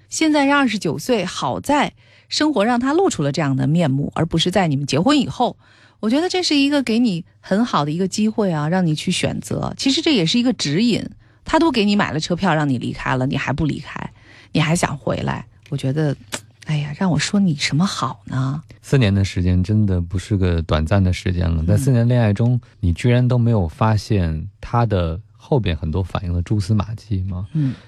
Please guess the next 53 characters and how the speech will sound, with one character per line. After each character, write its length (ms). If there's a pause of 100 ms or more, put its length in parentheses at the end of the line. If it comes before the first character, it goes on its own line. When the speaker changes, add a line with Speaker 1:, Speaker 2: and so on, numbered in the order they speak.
(120)
Speaker 2:
在 160
我 140
看 160
来， 100
其 180
实 60
后 200
面 140
的 80
这 140
样 180
的 140
反 240
应 60
应 80
该 80
在 120
之 160
前 300
应 60
该 120
是 140
能 140
找 120
到 140
踪 240
迹 140
的。 100
这 120
个 60
男 220
生 260
是 200
非 180
常 220
自 100
我 160
中 180
心 240
的， 200
只 140
为 120
自 160
己 140
考 200
虑。 200 (340)
你 140
看 120
他 120
说 180
话 160
全 260
是 200